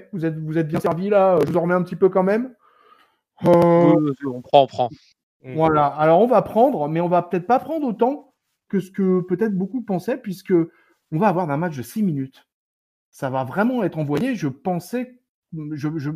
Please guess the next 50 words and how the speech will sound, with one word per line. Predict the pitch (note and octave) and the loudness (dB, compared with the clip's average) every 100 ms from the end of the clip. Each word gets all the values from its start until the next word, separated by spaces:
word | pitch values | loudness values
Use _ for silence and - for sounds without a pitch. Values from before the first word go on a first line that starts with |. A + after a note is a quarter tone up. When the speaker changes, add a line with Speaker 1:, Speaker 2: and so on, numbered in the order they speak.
| D#3+ | -8
Speaker 1:
je, | C#3 | -6
moi, | D3 F#3+ | -2 0
j'étais | F3+ C#3+ D3+ | -2 -6 -8
parti | D3+ - | -8 -10
pour | G3 D3+ | -10 -6
un | B2+ | -2
long | C#3+ E3 | 0 4
match, | E3 F#3 C#3+ | 2 2 -4
en | |
fait, | A#2+ D#3 | -8 -6
dans | C3+ | -6
mon | A#2+ B2 | -6 -6
esprit, | A#2+ - F#3+ A3 _ _ _ _ | -8 -10 -12 -12 _ _ _ _
parce | C3 - | -12 -6
que | C#3 | -6
je | C3+ | -6
pensais | - C3+ F3+ | -8 -8 -8
que | E3+ C3+ A#2+ B2 | -4 -4 -2 -2
un | B2+ | -2
Randy | C3 D3 C#3 | -2 -2 -2
Orton, | C#3+ - F3 E3 | -4 2 2 2
euh, | B2+ | 0
voilà, | B2 C#3 C#3+ | 0 2 2
quoi, | - A#2 | 2 -4
avec | A#2 A#2 | -6 -2
toute | F#3 | -2
sa | - D#3+ | 2 2
méthode, | D3+ D#3 F3+ F3+ G#3+ G#3+ F#3 - - _ _ C#3+ | 2 2 2 6 6 6 4 0 -10 _ _ -2
euh, | C#3 B2+ B2+ C3+ | 0 0 -2 -2
il | C#3+ | -4
allait, | D3 D#3+ D#3+ | -2 -2 -4
il | D3 | -4
allait, | C#3 D3+ E3+ | -2 2 2
euh, | D3 B2 A#2 | 2 0 -2
voilà, | C#3 C3+ B2+ | -2 0 -2
essayer | C3 D#3 E3+ | -4 -4 -4
de | D#3+ | -4
crever, | B2 - G3 F3 F#3 G3 F#3 | -6 -2 0 0 0 -2 -2
euh, | C3+ | -2
le, | B2+ B2+ | -4 -4
le, | B2 B2+ | -4 -6
le, | B2+ B2+ | -6 -8
le | B2+ C3 | -10 -10
gros | B2+ E3 | -6 -4
behemoth | C#3+ E3 D#3 E3+ D#3+ | 0 0 2 2 -2
de | C#3 | -6
cent | D3+ | -16
cinquante-cinq | - D3 C#3+ C3 C#3+ | -14 -14 -14 -14 -16
kilos, | B2 - B2+ F#3 | -16 -10 -6 -4
là. | E3 | -4